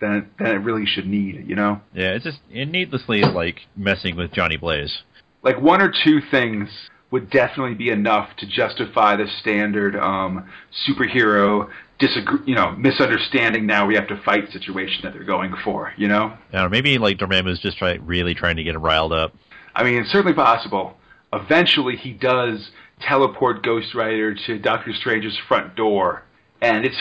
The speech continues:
Speaker 1: fight time. Next issue. <laughs> So we go to Ghost Rider thirty from June nineteen seventy-eight. The Mage and the Monster.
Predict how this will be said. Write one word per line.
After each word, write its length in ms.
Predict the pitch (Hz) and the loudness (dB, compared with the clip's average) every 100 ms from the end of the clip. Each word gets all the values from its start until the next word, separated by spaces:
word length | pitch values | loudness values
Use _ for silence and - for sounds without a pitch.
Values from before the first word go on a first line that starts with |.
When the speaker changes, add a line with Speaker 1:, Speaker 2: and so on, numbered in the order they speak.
| - | 2
Speaker 1:
fight 280 | 127 - - | 2 2 -2
time. 560 | 123 113 101 90 82 - _ _ | 0 2 2 -2 -8 -18 _ _
Next 540 | - 101 98 - - - | -4 2 2 2 -8 -4
issue. 600 | 110 - 113 98 82 120 - | 0 2 0 -2 -6 -6 -6
<laughs> 60 | - - _ _ | -8 -18 _ _
So 120 | - | -10
we 80 | 98 | -4
go 160 | 104 117 113 | 0 0 0
to 320 | 117 113 107 - _ _ - | 0 0 0 -10 _ _ -4
Ghost 400 | 139 139 139 - 87 | 4 6 4 -2 -4
Rider 500 | 117 135 131 127 117 - - | 2 2 2 0 0 -8 -8
thirty 500 | - 180 160 139 101 - - _ | 0 2 2 0 -6 -14 -20 _
from 220 | - 117 98 | -6 -6 -6
June 580 | - 127 143 131 120 - | -8 -2 0 0 -4 -10
nineteen 420 | 117 120 113 113 104 - | -6 -4 -4 -10 -8 -2
seventy-eight. 640 | 107 101 98 95 92 - - - _ - | -2 -2 -4 -4 -4 -10 -20 -20 _ -2
The 120 | 107 | -2
Mage 760 | 101 123 135 131 123 123 - - | 0 2 2 2 -2 -2 -4 0
and 340 | 113 117 101 | 0 -2 -4
the 120 | 120 | -4
Monster. 840 | 104 101 98 92 - 98 92 - | 0 0 0 -2 -4 -2 -2 -6